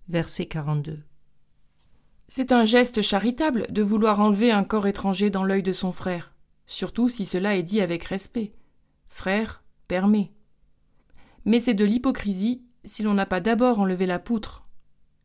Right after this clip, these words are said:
Speaker 2: Être hypocrite, c'est porter un masque qui cache aux autres, et souvent à nous-mêmes,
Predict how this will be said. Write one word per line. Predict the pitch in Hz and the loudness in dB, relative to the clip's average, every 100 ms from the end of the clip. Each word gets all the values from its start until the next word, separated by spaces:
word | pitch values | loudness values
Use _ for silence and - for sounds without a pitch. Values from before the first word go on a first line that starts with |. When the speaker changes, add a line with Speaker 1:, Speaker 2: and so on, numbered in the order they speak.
| _ _ - - - - | _ _ -20 -20 -8 -4
Speaker 2:
Être | 247 247 | 0 0
hypocrite, | 233 226 240 294 302 - _ | 2 0 0 -2 -4 -20 _
c'est | - 240 | -6 0
porter | 247 240 240 | 0 0 2
un | 214 | 4
masque | 214 247 262 - - | 4 2 0 -12 -12
qui | 208 | -6
cache | 208 254 247 | 0 0 0
aux | 208 190 | -2 0
autres, | 226 240 - - - | -2 -4 -18 -20 -10
et | 190 | -8
souvent | - 226 220 | -4 0 2
à | 196 | 4
nous-mêmes, | 196 196 214 | 2 2 2